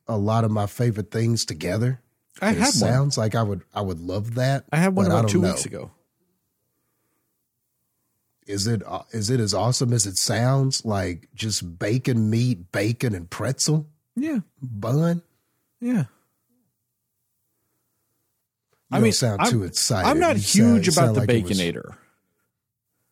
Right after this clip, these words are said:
Speaker 1: Oh, okay.
Speaker 2: Just c-, and I think it's the Baconator sauce. I don't really dig that.
Speaker 1: Mm.
Speaker 2: 'Cause it, it's like a ketchup-based sauce that I don't love.
Speaker 1: Mm.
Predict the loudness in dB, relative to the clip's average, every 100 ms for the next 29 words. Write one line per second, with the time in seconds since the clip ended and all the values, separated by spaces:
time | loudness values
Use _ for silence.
0 | -8 -4 -2 -4 -6 -8 -10 -14 -20 -10
1 | -2 0 0 2 4 4 2 0 0 0
2 | 0 0 2 0 2 0 0 -2 -2 -6
3 | -8 -8 -10 -18 _ _ -4 -2 -2 0
4 | 2 2 0 -4 -6 -10 -12 -18 -20 _
5 | _ _ _ _ _ _ _ _ _ _
6 | _ _ -10 -8 -8 -10 _ _ _ _
7 | _ _ _ _ -2 -2 -4 -8 -4 -4
8 | -4 -6 -6 -6 -6 -6 -6 -6 -8 -10
9 | -12 -12 -8 -8 -8 -10 -12 -14 -18 -20
10 | _ _ _ _ _ _ _ _ _ _
11 | _ _ _ _ _ _ _ _ _ _
12 | _ _ -10 -10 -10